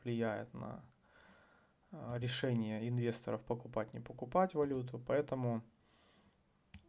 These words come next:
а, здесь на больших, как я говорил, плечах, э, с большой маржой торговать очень опасно.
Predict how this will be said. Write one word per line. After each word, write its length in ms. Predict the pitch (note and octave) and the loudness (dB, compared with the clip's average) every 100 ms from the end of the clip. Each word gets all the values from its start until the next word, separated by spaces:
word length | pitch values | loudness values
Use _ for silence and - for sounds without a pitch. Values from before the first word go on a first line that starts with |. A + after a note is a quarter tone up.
| D4+ - | -18 -6
а, 220 | B2+ B2+ | -2 0
здесь 500 | A#2+ C3+ F3 - - - - _ | 2 4 4 2 -10 -18 -20 _
на 420 | - A#2+ A#2+ A2 G#2+ | -4 0 2 2 0
больших, 380 | B2 B2 E3+ | -2 -2 -2
как 160 | - B2 | -4 -4
я 80 | A#2+ | -2
говорил, 260 | A#2 A#2 | 0 0
плечах, 760 | - B2 B2 - E3+ E3+ E3 - | 0 -2 2 8 10 10 8 -4
э, 160 | A2+ A2+ | -4 -4
с 220 | A#2+ - | -6 -4
большой 360 | B2+ B2 - C3+ | 0 0 2 2
маржой 420 | A#2+ B2 D#3+ D#3+ | 2 2 2 2
торговать 680 | - A#2 A2+ A#2+ C#3+ D3 - | 2 -4 2 6 8 6 2
очень 260 | B2 - G#2+ | -6 -4 -4
опасно. 440 | - A#2+ - | 2 2 0